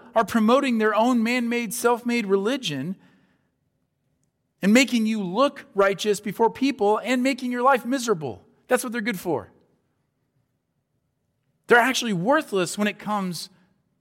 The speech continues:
to growing in righteousness. They're worthless when it comes to actually putting the flesh to death and living in the Spirit."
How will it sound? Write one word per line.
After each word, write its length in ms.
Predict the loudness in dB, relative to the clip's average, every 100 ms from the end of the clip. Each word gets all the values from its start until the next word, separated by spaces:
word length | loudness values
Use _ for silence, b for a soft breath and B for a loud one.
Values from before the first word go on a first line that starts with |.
| _
to 100 | -6
growing 380 | 4 4 4 0
in 100 | -4
righteousness. 800 | -2 -2 -6 -14 -16 -18 -20 -20 _ _ _ _ _ _ _ _ _ _ _ _ _ _ _ _ _ _ _ _ _ _ _ _ _ _ _ _
They're 100 | 0
worthless 680 | 0 2 0 -2 -6 -6 -8
when 100 | -10
it 80 | -10
comes 240 | -8 -6
to 80 | -2
actually 260 | -2 -2 -8
putting 320 | -8 -8 -8
the 60 | -12
flesh 580 | -6 0 0 0 -4 -8 b b
to 100 | -4
death 400 | 0 2 2 -4
and 200 | -8 2
living 340 | 2 2 -6 -10
in 160 | -10
the 80 | -10
Spirit." 720 | -10 -12 -10 -10 -12 _ -20